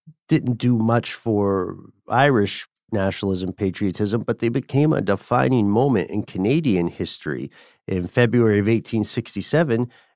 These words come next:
various Canadian colonies were combined into the Dominion of Canada. While some factions of Fenians continued fighting, I love the alliteration here, they clearly,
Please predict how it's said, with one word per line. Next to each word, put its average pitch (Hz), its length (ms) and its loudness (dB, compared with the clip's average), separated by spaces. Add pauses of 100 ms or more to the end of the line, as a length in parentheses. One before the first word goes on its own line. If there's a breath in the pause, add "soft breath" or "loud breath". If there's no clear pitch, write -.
various 127 580 4
Canadian 117 480 2
colonies 127 680 2
were 101 140 0
combined 107 640 2
into 113 480 -2
the 101 160 0
Dominion 104 800 2 (280 soft breath)
of 107 280 2
Canada. 117 640 4
While 104 280 2
some 107 220 -2
factions 123 680 2
of 90 120 -2
Fenians 131 680 4
continued 113 680 0
fighting, 113 640 0 (340)
I - 140 -20
love 160 160 -2
the 104 100 2
alliteration 92 600 0
here, 78 180 -6 (500 loud breath)
they 139 380 2 (240)
clearly, 113 640 4